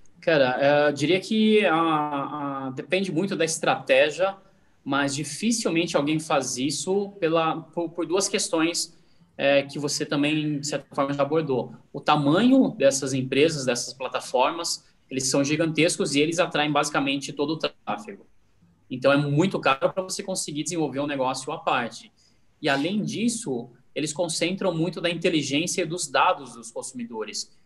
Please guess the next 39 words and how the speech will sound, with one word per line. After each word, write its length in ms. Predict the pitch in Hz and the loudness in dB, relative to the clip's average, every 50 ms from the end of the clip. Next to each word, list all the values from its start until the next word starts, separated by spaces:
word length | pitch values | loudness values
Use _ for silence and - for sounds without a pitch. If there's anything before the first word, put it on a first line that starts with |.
| _ _ _ - | _ _ _ -8
Então, 280 | 139 131 135 143 156 147 | -4 0 2 2 2 2
por 120 | - 143 | 0 0
mais 280 | 139 143 165 202 214 214 | 2 4 4 4 4 2
que, 120 | - 170 | 2 0
eventualmente, 600 | 147 135 165 170 165 180 156 147 147 147 143 - | 0 0 0 -2 0 0 0 0 0 -2 -4 -4
você, 560 | 143 139 143 135 - - - 151 135 127 - - - - _ - - _ _ _ _ _ - | -4 -4 -4 -4 -4 -2 0 0 0 -2 -2 -8 -16 -20 _ -20 -20 _ _ _ _ _ -2
é, 800 | 135 131 127 127 127 127 123 123 123 123 120 117 117 113 113 110 107 110 - - _ _ _ _ _ _ _ _ _ _ _ _ _ | -2 0 0 0 0 0 0 -2 -2 -2 -4 -4 -4 -6 -6 -6 -8 -10 -14 -16 _ _ _ _ _ _ _ _ _ _ _ _ _
te-, 120 | - 170 160 | -6 -6 -6
decida 960 | - 135 131 147 147 147 - - - - 202 247 220 196 160 127 107 - - - - - | -6 -4 -2 -2 0 0 -2 -4 -2 0 0 0 4 4 4 4 2 -2 -8 -16 -14 -10
atuar 400 | 139 135 - - 151 147 135 131 | -8 -8 -8 -4 -2 0 0 0
sozinho 880 | - - - 127 123 120 - 131 156 185 208 196 165 131 107 101 - - - _ _ - | 0 0 -2 -2 -2 -4 -6 -6 -6 -4 -4 -4 -4 -6 -6 -8 -10 -14 -20 _ _ -12
e 60 | - | -10
você 220 | 131 143 - - | -8 -6 -6 -6
pode 220 | - - 147 147 - | -4 -2 -2 -2 -2
ser 80 | 160 | -4
a 20 | 139 | -2
maior 340 | 139 135 131 139 160 185 | 0 2 2 4 2 2
empresa 400 | 190 175 160 - 147 143 131 139 | 0 -2 -6 -6 -6 -4 -4 -4
do 140 | 131 131 143 | -4 -4 -6
mundo, 300 | 143 143 156 196 208 165 | -6 -4 -4 -4 -2 -4
eu 40 | 147 | -4
sempre 180 | - 160 160 156 | -4 -6 -6 -4
falo 140 | 156 151 | -4 -4
assim, 180 | 151 - - 160 | -4 -4 -6 -4
olha, 280 | 147 131 117 110 107 - - _ _ _ _ _ _ - | -2 -2 -2 -4 -6 -8 -12 _ _ _ _ _ _ -12
a 40 | - | -6
maior 240 | 131 135 135 147 220 | -2 -2 0 0 0
empresa 340 | 220 214 180 175 160 156 156 | 0 0 0 0 0 0 -2
do 180 | - 151 190 | -2 0 0
mundo, 460 | 202 196 180 185 208 233 262 254 277 262 | 0 0 0 0 2 2 2 2 2 0
lá 220 | 196 165 175 175 | 2 2 2 2
na 100 | 180 180 | 2 0
China, 500 | 180 - - - 196 208 220 233 226 220 - | -4 -4 -4 -2 -2 0 0 0 -2 0 0
ela 340 | 156 160 170 170 170 170 - | 0 0 2 2 2 0 0
é 120 | 160 160 | -2 -4
associada 640 | 160 156 - - - - - - 160 156 165 165 175 - | -4 -4 -4 -6 -6 -6 -4 -2 0 0 0 -2 -4 -8
a 60 | 165 | -8
uma 160 | 160 165 165 | -8 -8 -8
plataforma, 760 | 165 165 156 170 160 - - 160 156 139 123 113 107 104 110 | -8 -8 -8 -8 -8 -4 -2 0 0 0 -2 -2 -6 -10 -12